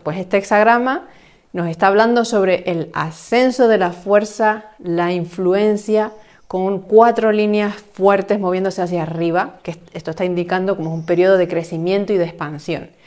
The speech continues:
Sin embargo, viene también con una advertencia. No basta con tener poder. O sea, es crucial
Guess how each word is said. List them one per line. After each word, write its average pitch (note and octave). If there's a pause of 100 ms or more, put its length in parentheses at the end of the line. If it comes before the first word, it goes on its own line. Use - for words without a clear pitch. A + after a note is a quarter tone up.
(600)
Sin A#3
embargo, A#3+ (640)
viene G3
también F3+
con D#3+
una E3+
advertencia. F#3+ (840)
No G#3
basta G#3
con F3+
tener E3
poder. D#3+ (520)
O -
sea, D#3
es C3+
crucial F#3